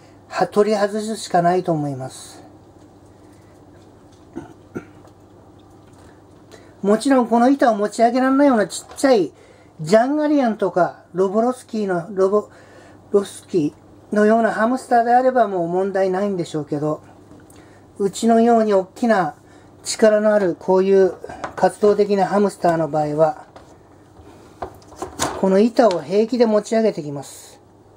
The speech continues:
それで間にこう挟まって死んでしまうっていう。で、これあの、実は過去にもありました。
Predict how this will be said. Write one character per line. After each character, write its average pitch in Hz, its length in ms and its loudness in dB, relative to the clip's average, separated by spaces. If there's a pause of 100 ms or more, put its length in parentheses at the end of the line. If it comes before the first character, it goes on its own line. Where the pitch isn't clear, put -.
(640)
そ - 180 0
れ 214 120 4
で 202 80 4
間 208 280 4
に 214 120 0
こ 208 220 0
う - 160 -12
挟 202 100 -2
ま 190 120 -2
っ - 160 -12
て 190 220 2 (840)
死 - 180 0
ん 190 80 4
で 180 120 2
し 185 120 -6
ま 180 140 2
う 175 40 2
っ - 20 2
て 165 160 -10
い 151 40 -4
う。 135 100 -6 (3250)
で、 180 140 2
こ 202 240 0
れ 240 160 4
あ 240 100 4
の、 247 340 4
実 202 320 -2
は 214 260 2 (800)
過 - 220 -2
去 285 80 2
に 226 100 2
も 190 120 0
あ 165 60 2
り 170 100 -2
ま 175 100 -4
し - 80 -12
た。 - 160 -10